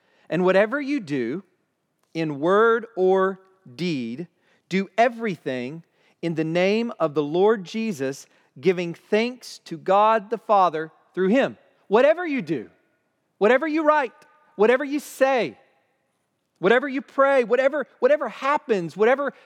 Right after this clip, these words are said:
behaviors and, and acts of service that you participate in, thanks to God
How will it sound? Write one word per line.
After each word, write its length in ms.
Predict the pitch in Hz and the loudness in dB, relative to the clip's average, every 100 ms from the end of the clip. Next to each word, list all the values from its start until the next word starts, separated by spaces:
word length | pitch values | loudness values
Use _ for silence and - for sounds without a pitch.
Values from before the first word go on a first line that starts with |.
| - | -4
behaviors 1040 | 220 175 240 294 294 208 214 175 135 - - | -2 0 0 0 0 0 0 2 -2 -8 -8
and, 160 | 170 - _ - | -8 -10 _ -8
and 340 | 185 180 - - _ | -4 -4 -8 -20 _
acts 600 | 208 262 277 - - - | 2 2 2 -4 -10 -12
of 100 | 190 | -12
service 560 | 156 - 269 285 220 - | -10 -2 0 2 0 0
that 240 | 214 202 180 | 0 -2 -2
you 300 | 202 190 175 _ - | -4 -4 -6 _ -4
participate 760 | 220 - 294 - - 262 247 202 | -4 -2 -4 -4 -2 0 0 -6
in, 480 | 202 175 165 165 175 _ _ _ _ - | -4 -2 -2 -4 -8 _ _ _ _ 0
thanks 400 | 226 285 277 - | 0 0 -6 -10
to 180 | - 285 | -6 0
God 500 | 240 214 202 196 | 2 4 4 2